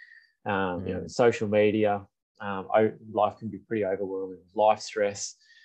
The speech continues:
Speaker 1: work, and just always being on
Speaker 2: Yeah.
Speaker 1: as well. So that communication where, you know, just trying to um,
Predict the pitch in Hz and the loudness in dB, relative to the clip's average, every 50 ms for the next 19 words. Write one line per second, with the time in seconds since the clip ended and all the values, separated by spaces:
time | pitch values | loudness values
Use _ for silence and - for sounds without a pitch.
0 | _ _ - 110 113 113 113 110 110 104 - - - 107 117 120 127 - - 107 | _ _ 2 6 8 8 10 8 6 4 0 -4 -8 -6 -2 -2 -2 0 2 4
1 | 107 104 101 98 101 95 - - 104 98 98 95 98 101 101 - _ _ _ _ | 4 6 6 4 2 0 -2 -4 -2 -2 -2 -2 -6 -8 -12 -14 _ _ _ _
2 | - - 107 135 190 180 143 - _ _ _ _ _ _ _ - 104 95 90 95 | -4 -2 -2 -2 -2 -4 -8 -10 _ _ _ _ _ _ _ -8 -2 0 4 6
3 | 95 92 92 90 87 - 104 98 98 107 139 135 - - 113 110 113 - - - | 6 6 6 6 4 2 2 2 4 4 2 0 0 2 2 2 2 0 -2 -8
4 | 117 110 104 98 92 92 - - 95 95 98 95 - - 101 95 92 90 95 95 | -8 -6 -4 -4 -6 -6 -4 0 0 0 0 0 -4 -10 -12 -14 -14 -12 -8 -6
5 | 92 92 92 92 92 92 - _ _ _ 92 90 95 98 92 110 104 - - - | -4 -2 -2 -2 -4 -6 -8 _ _ _ -12 -10 -8 -6 -6 -6 -8 -8 -6 -4
6 | 113 104 101 95 90 87 - _ _ - - - _ _ _ _ _ _ - 110 | -2 -2 -2 -4 -6 -12 -18 _ _ -20 -20 -20 _ _ _ _ _ _ -10 -8
7 | 110 95 92 90 87 87 - | -6 -4 -6 -6 -6 -10 -14